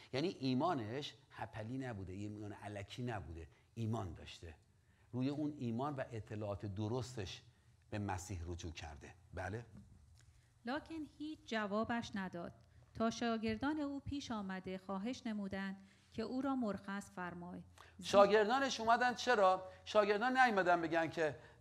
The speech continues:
Speaker 1: "اه، عیسی مسیح، دختر این شخص رو شفا بده." به نوعی اومدن اعتراض دارن می‌کنن: "ردش کن بره، نمی‌خوایم باشه، بس دیگه."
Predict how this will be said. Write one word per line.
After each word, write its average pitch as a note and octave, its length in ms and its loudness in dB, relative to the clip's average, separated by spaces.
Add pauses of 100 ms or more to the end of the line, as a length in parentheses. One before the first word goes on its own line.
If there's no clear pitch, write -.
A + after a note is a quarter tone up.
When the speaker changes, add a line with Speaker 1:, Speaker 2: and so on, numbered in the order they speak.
Speaker 1:
"اه، C3+ 120 -4
عیسی D3+ 360 0
مسیح، B2+ 480 2 (500)
دختر E3+ 320 4
این D3 160 4
شخص B2 340 -2
رو B2+ 60 -4
شفا A2 380 0
بده." F#2 320 -6 (440)
به A3 120 -2
نوعی A#3 440 0
اومدن F3+ 420 2
اعتراض D#3 520 -2
دارن F#2 280 -4
می‌کنن: E2+ 360 -10 (100)
"ردش A#3 300 -6
کن A#3+ 180 -4
بره، A#3 420 -8
نمی‌خوایم A#3+ 440 -4
باشه، F#3+ 400 -2 (220)
بس A3+ 320 0
دیگه." G3 520 0